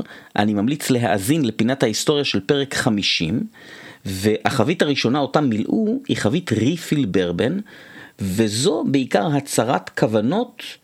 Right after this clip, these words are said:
שאני מניח שלפחות חלק מחובבי הוויסקי או המאזינים יסכימו איתי לגבי הפרשנות שלה. בעיניי, הפרשנות שאני נותן ל-,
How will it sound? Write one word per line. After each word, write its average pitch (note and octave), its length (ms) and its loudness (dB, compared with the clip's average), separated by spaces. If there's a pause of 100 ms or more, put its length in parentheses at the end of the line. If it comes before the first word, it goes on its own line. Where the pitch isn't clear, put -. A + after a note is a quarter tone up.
(140)
שאני B2 720 0
מניח E3+ 240 0
שלפחות - 480 -2
חלק E3+ 280 0
מחובבי A#2+ 580 0
הוויסקי A#2+ 680 0
או G2 120 2
המאזינים G#2 500 0
יסכימו B2 540 -2
איתי D#3 180 0
לגבי A2+ 300 2
הפרשנות A2+ 1040 -2
שלה. D#2+ 240 -2 (760)
בעיניי, A2+ 760 2
הפרשנות A2 560 0
שאני A#2 440 0
נותן B2+ 420 0
ל-, F2+ 240 0